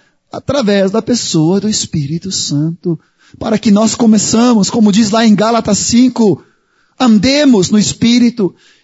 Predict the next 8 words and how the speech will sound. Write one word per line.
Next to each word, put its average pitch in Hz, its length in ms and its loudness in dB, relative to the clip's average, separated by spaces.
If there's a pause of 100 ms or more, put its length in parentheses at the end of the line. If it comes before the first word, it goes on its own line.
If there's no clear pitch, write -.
(100)
vivamos 247 840 0
no 208 140 2
Espírito, 233 840 2
vivemos 254 720 0
e 262 40 2
andemos 254 600 2
no 208 160 2
Espírito 247 800 0